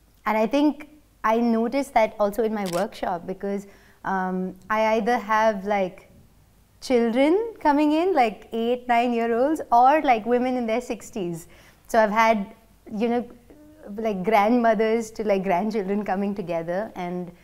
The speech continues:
um, and I think it's interesting how this one art form or, like, this one piece of plastic is bringing together generations as well.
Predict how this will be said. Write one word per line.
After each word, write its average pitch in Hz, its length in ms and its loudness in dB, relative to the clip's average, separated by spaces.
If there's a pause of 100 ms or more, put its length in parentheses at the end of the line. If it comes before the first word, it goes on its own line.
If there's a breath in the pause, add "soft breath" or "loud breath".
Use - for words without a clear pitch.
(300 soft breath)
um, 185 560 -4 (300)
and 208 80 -4
I 208 100 -2
think 247 240 -4
it's 247 140 -6
interesting 214 540 -8
how 190 640 -2 (580 soft breath)
this 208 400 -4
one 202 680 -4
art 190 240 -4
form 175 360 -2
or, 170 60 -4
like, 165 180 -4
this - 240 -12
one 196 200 -4
piece 196 360 -10
of 196 300 -10
plastic 190 600 -2
is 180 160 -6
bringing 175 360 -8
together 160 640 -8 (120)
generations 160 680 -12
as 151 160 -14
well. 151 260 -14